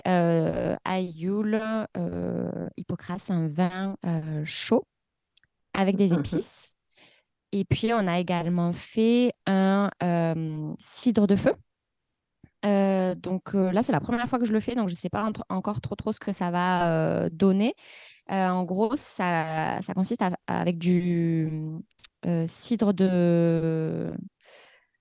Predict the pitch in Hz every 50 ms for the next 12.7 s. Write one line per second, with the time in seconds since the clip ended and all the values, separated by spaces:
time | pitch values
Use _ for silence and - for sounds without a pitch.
0 | _ _ _ - 285 240 208 - - - - - 175 165 175 165 160 - - -
1 | - 58 58 - - - - - - - - - _ 220 214 208 202 - 208 208
2 | 185 202 196 - 202 196 190 185 180 180 175 170 165 165 165 160 160 160 175 175
3 | 180 202 196 208 208 233 233 233 175 185 185 180 170 - 185 170 175 180 175 -
4 | - _ _ _ _ - 190 190 185 180 175 170 170 165 - 175 170 - - -
5 | 175 175 170 180 180 185 170 175 170 - 233 226 214 190 190 262 - 220 240 180
6 | 175 175 - 240 220 247 247 320 - _ _ _ 185 185 175 170 185 196 214 180
7 | 147 165 202 170 180 185 185 185 214 202 180 190 190 190 180 170 165 170 175 -
8 | - _ - - 175 160 165 - - 185 185 262 - - 175 - 196 214 190 214
9 | 254 202 190 190 190 202 233 - - - - - - - - _ _ _ 196 202
10 | 190 190 185 185 180 180 180 180 185 196 190 214 214 214 220 214 190 190 196 196
11 | 202 196 190 185 185 180 175 165 170 175 - - - 208 202 196 185 190 196 196
12 | 180 175 - - - - - 208 190 180 185 175 - 202